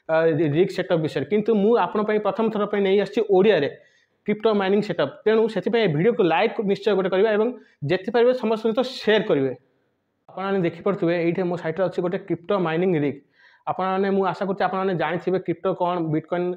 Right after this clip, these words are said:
ଏଥେରିୟମ୍ କଏନ୍ କ'ଣ, ମାଇନିଂ କ'ଣ। ଯଦି ଜାଣିନାହାନ୍ତି, ତାହେଲେ କମେଣ୍ଟ କରନ୍ତୁ, ମୁଁ ସେ ରିଲେଟେଡ୍ ଗୋଟେ ଅଲଗା ଭିଡ଼ିଓ ଆପଣଙ୍କ ପାଇଁ ବନେଇଦେବି। ତ ଚାଲନ୍ତୁ ଦେଖିବା, ଏଥିରେ କୋଉ କୋଉ କମ୍ପୋନେଣ୍ଟସ୍ ୟୁଜ୍ ହେଇଛି ଏ ସି-, ରିଗ୍‌ଟାକୁ ସେଟଅପ୍ କରିବା ପାଇଁ। ଏଥିରେ ଆମେ ୟୁଜ୍ କରୁଛୁ, ଦେଖନ୍ତୁ, ଆପଣ ଗୋଟେ ଯେମିତି ନର୍ମାଲ ପି ସିରେ ସେଟଅପ୍ କରୁଛନ୍ତି,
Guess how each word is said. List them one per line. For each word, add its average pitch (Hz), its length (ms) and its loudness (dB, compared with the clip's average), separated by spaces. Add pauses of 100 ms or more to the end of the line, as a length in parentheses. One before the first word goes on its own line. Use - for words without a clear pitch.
(140)
ଏଥେରିୟମ୍ 175 360 -4
କଏନ୍ 170 240 -4
କ'ଣ, 180 140 -2 (100)
ମାଇନିଂ 165 320 -4
କ'ଣ। 170 160 -4 (120)
ଯଦି 165 160 -2
ଜାଣିନାହାନ୍ତି, 180 480 -2
ତାହେଲେ 190 160 -2
କମେଣ୍ଟ 180 320 -4
କରନ୍ତୁ, 208 240 0 (280)
ମୁଁ 180 120 -4
ସେ - 200 -4
ରିଲେଟେଡ୍ 190 360 2
ଗୋଟେ 185 160 2
ଅଲଗା 175 300 0
ଭିଡ଼ିଓ 160 220 0
ଆପଣଙ୍କ 165 280 -2
ପାଇଁ 202 120 -6 (160)
ବନେଇଦେବି। 139 420 -4 (360)
ତ - 60 -18
ଚାଲନ୍ତୁ 180 360 -2
ଦେଖିବା, 196 300 0
ଏଥିରେ 196 220 -2
କୋଉ 190 200 0
କୋଉ 196 200 0
କମ୍ପୋନେଣ୍ଟସ୍ 190 560 -4
ୟୁଜ୍ 175 240 0
ହେଇଛି 202 200 -2
ଏ 185 80 2
ସି-, 180 280 -2 (120)
ରିଗ୍‌ଟାକୁ 156 440 -4
ସେଟଅପ୍ 165 320 -4
କରିବା 135 180 -2
ପାଇଁ। 120 160 -12 (420)
ଏଥିରେ 175 340 0
ଆମେ 196 180 2 (140)
ୟୁଜ୍ 165 240 4
କରୁଛୁ, 190 260 0
ଦେଖନ୍ତୁ, 180 280 0
ଆପଣ 165 200 0
ଗୋଟେ 180 200 4 (260)
ଯେମିତି 170 360 0
ନର୍ମାଲ 156 320 0
ପି 170 140 -2
ସିରେ 180 180 -2
ସେଟଅପ୍ 175 340 -4
କରୁଛନ୍ତି, 175 400 0